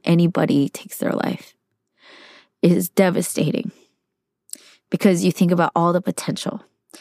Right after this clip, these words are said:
You think about all the things that, not only that they were,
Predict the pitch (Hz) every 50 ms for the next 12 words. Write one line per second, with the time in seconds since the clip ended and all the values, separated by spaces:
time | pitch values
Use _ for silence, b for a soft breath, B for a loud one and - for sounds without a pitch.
0 | B B B _ - 151 - 185 175 175 175 170 - - 170 175 185 185 - 185
1 | 175 165 165 165 - - 147 143 - - _ b b b b b b b - 190
2 | 202 208 208 196 185 180 175 - 180 156 147 147 151 151 156 147 143 147 - -
3 | 170